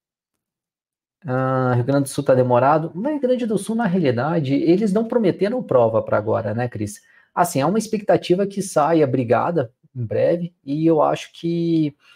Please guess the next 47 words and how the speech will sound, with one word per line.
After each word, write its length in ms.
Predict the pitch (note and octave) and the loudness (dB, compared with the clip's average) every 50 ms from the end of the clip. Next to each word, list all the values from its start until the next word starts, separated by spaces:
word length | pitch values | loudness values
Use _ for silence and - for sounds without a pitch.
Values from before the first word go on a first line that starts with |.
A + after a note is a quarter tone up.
| - _ _ _ _ _ _ | -20 _ _ _ _ _ _
a 160 | - - B2+ | -2 0 0
gente 200 | A#2+ B2+ C#3 C#3+ | 0 0 -2 -4
sabe 360 | - - D3+ C#3 C#3+ C#3 C#3+ | 0 2 4 4 4 2 0
que, 580 | C#3 - E3 E3 D#3+ C#3+ B2+ B2 A#2+ A#2 A2 - | -4 0 2 2 4 4 2 0 -2 -2 -4 -6
que 880 | _ - - B2+ B2+ B2 A#2+ A#2+ A#2 A#2 A#2 A2+ A2+ A2+ A2+ A2+ A2+ G#2+ | _ -8 -6 -4 -4 -2 -2 -2 0 0 0 0 0 0 0 0 -2 -2
Rio 120 | G#2 B2+ B2+ | -2 0 2
Grande 160 | C#3 C#3 C3+ | 2 2 2
do 100 | C#3 C#3 | 0 -2
Sul 240 | C3+ - - D3 D3 | -4 -2 -2 -2 2
tá 140 | - F3+ F3 | 2 0 2
precisando 500 | F3 F#3+ F3 - F3+ D#3 C#3 C#3+ D3 D#3+ | 2 0 0 2 2 2 4 4 4 4
da 60 | E3 | 2
Polícia 280 | E3 E3 E3 D#3+ E3 | 2 2 0 0 0
Civil, 300 | - E3 D3+ D#3+ E3+ E3+ _ _ - D3+ - - - - - | 0 2 4 4 2 2 _ _ -20 -16 -16 -14 -16 -16 -12
é, 200 | - - C#3+ C#3 | -4 2 2 2
Polícia 260 | C3 - D#3+ E3 E3 | 2 4 0 -2 -2
Civil 260 | - E3+ D3 D#3 E3+ E3+ | 0 2 4 4 4 4
também. 200 | F#3+ F3 D3+ C3+ | 2 0 0 0
Parece 360 | - E3+ F#3 F#3 F#3 F#3 - | 2 2 2 4 2 2 0
que 80 | - | -4
saiu 140 | - G3 F#3+ | 0 0 0
o 40 | F#3+ | 0
concurso 320 | F#3+ F#3 F#3+ - F3+ E3+ | 0 -4 -6 -2 -2 0
de 60 | D#3+ F3 | 2 2
remoção 500 | F#3 G3 G3+ G3 G3+ - E3 E3 E3+ E3+ - E3+ - - | 0 0 -2 -2 -2 -2 -2 -2 -4 -6 -10 -12 -8 -4
no 120 | D#3+ D#3+ | 0 2
Rio 100 | D#3 D3+ D3 | 2 2 2
Grande 140 | D#3 D#3+ E3+ | 2 0 -2
do 60 | E3+ | -4
Sul. 300 | - - C3+ A2+ G#2+ _ _ _ _ _ _ _ _ _ _ _ - | -4 -4 -4 -4 -4 _ _ _ _ _ _ _ _ _ _ _ -8
Vamos 160 | - D3 D#3+ | -4 0 2
aguardar, 400 | F3 D3 A#2+ A2 A2+ A2+ A#2 A#2+ | 4 4 4 2 2 2 2 0
né? 60 | B2+ | 0
Eu 60 | C#3 | -2
não 60 | D#3 | -2
sei 200 | D#3 D#3+ - G3 | -4 -2 -2 -4
se 140 | F#3 F#3+ F3+ | -2 0 0
o 80 | D#3 C#3 | 0 0
fato 380 | A#2+ - - C#3 C#3 C3+ - | 0 0 0 0 0 0 0
da, 220 | A#2+ B2 A#2+ B2 B2 | 0 0 0 0 -2
da, 300 | A#2+ B2 A#2 A#2 A#2+ A#2+ | -4 -4 -4 -4 -4 -2
da 140 | A#2+ A#2+ A#2 | -2 -2 -2
catástrofe 580 | - B2 - - C3 C3 C3 - C3 - - | -2 -4 -2 0 0 0 0 -2 -12 -14 -16
que 100 | - A2 | -18 -10
teve, 200 | - - C#3 A#2 | -2 -2 0 0
da 120 | A2 A2 A2 | 0 -2 -2
enchente, 520 | A2 - - D#3+ E3 D#3+ B2+ - - _ | -2 -2 0 0 0 0 0 -4 -8 _